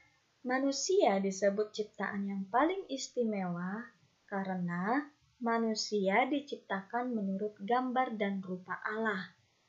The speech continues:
Anak-anak bisa di-, melihat di Alkitab, di kitab Kejadian satu ayat yang kedua puluh tujuh seperti yang sudah kita, eh, bahas minggu yang lalu, bahwa manusia itu segambar dan serupa dengan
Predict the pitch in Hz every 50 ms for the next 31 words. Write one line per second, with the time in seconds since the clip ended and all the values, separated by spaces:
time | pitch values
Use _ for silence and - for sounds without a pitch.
0 | _ _ _ 220 220 233 240 247 254 285 285 - 240 240 240 269 254 254 226 233
1 | 233 226 226 - _ - 233 226 226 226 214 202 214 240 254 254 - - 202 208
2 | - 214 214 214 - 220 208 - - - 247 254 247 - _ _ _ _ _ _
3 | _ _ _ 220 240 254 269 277 269 - - 226 226 220 208 208 - - 220 208
4 | 208 208 202 196 208 214 220 220 214 - 202 202 196 - - - 202 202 196 190
5 | - - 196 202 202 196 - 196 190 196 185 185 180 185 - 190 190 185 - 190
6 | 185 196 240 240 - 208 202 - 190 208 - - 220 220 214 208 202 196 - 190
7 | 185 190 180 180 - 185 180 - _ - 185 185 185 185 180 180 180 - _ _
8 | _ - _ _ _ _ 202 202 196 190 190 185 180 185 185 180 180 170 - 196
9 | 208 226 240 - 226 208 196 196 190 190 185 180 180 180 180 180 175 175 170 170
10 | 175 185 208 247 320 - - - _ _ _ _ _ _ _ _ _ _ _ _
11 | _ _ _ _ _ 202 185 180 190 202 214 220 208 202 202 202 202 202 - -
12 | 208 202 196 - 208 202 208 - - 226 240 269 294 330 359 349 - - - -
13 | - _ _ _ _ _ - - - 226 208 220 214 214 214 208 202 214 220 247
14 | 254 254 - 202 202 196 196 196 - 196 190 196 190 190 - - 208 208 196 190
15 | 185 190 190 185 185 190 190